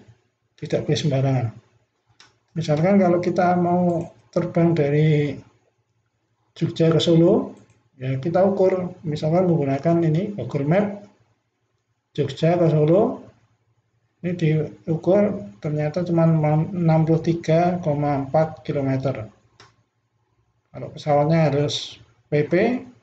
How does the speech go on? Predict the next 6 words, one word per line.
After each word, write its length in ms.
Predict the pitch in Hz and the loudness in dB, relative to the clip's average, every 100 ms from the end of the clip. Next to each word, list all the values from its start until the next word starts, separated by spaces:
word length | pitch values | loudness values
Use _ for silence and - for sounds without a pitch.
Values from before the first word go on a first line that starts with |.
| _ _ _ _ _ _ _ _ _ _ _ _ | _ _ _ _ _ _ _ _ _ _ _ _
berarti 560 | 123 117 123 170 165 - 147 - | -20 -14 -4 -2 -2 -6 -12 -12
kita 160 | 139 139 | -4 0
rancang 640 | 139 135 160 165 160 135 - _ _ _ _ _ _ _ _ _ _ _ _ | 0 2 2 2 2 -2 -14 _ _ _ _ _ _ _ _ _ _ _ _
seratus 480 | - 131 131 156 - | -8 -2 0 -2 -4
dua 240 | 123 123 | -6 -2
puluh 260 | 165 165 | 2 2